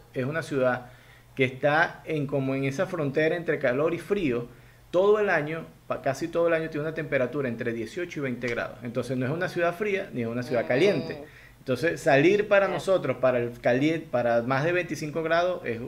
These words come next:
Speaker 1: es un, un horno, y irnos a menos de quince grados, bueno, eh, es una nevera. Entonces tenemos ese dilema existencial.
Speaker 2: Ay, no, allá sí está bien rico el clima. Aquí es diciembre y estamos a cuarenta de todas maneras. Entonces,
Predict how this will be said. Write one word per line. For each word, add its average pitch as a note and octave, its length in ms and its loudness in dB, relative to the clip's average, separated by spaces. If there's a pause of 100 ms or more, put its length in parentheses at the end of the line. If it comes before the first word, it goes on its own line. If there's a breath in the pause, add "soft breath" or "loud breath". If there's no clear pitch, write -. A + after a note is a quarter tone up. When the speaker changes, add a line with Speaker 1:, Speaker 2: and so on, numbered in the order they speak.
Speaker 1:
es A2+ 140 -4
un, C#3 480 -8
un C3+ 120 -6
horno, D#3+ 360 0 (340 loud breath)
y C#3 220 4
irnos E3 260 0
a D#3 80 2
menos D3 280 0
de D#3 120 0
quince D3 300 -2
grados, D#3 340 4
bueno, G#2+ 280 0
eh, D2+ 500 -12 (160)
es G2+ 160 -12
una B2 240 -2
nevera. A2 340 4
Entonces F2 380 -6
tenemos A#2+ 320 0
ese C#3 180 0
dilema A2+ 480 0
existencial. G#2 720 -6 (1120)
Speaker 2:
Ay, F#3 220 6
no, F#3+ 60 2
allá F#3 200 4
sí G3 120 -6
está G#3 140 0
bien F#3+ 200 0
rico F#3 200 2
el F#3 100 4
clima. F3 280 0
Aquí G3+ 480 0
es F#3+ 220 2
diciembre A3 560 2
y - 20 6
estamos F#3+ 380 -2
a D3+ 80 -2
cuarenta E3 420 0
de D#3 60 2
todas D#3 220 -2
maneras. E3 380 -4
Entonces, F#3+ 480 -8